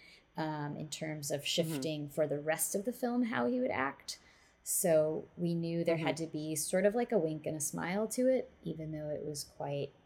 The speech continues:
Speaker 1: dark, um,
Speaker 2: Mm-hmm.
Speaker 1: in terms of its context. <laughs> So.
Speaker 2: You're right, totally. I can't wait for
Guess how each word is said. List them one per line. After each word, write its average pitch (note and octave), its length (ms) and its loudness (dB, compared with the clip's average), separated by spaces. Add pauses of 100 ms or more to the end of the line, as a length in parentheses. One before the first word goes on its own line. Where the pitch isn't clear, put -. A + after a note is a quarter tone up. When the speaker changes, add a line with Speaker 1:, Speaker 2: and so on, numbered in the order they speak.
(160)
Speaker 1:
dark, - 400 -4 (500)
um, - 720 -14 (500)
Speaker 2:
Mm-hmm. E3+ 220 0
Speaker 1:
in E3+ 80 -2
terms D3 340 -4
of - 120 -4
its - 480 -6
context. - 880 -4
<laughs> - 40 -20 (160)
So. - 120 -6 (1200)
Speaker 2:
You're D3+ 160 -6
right, E3 500 8
totally. F3 420 4 (200)
I E3 80 4
can't E3 180 -2
wait D#3+ 220 0
for D#3 360 2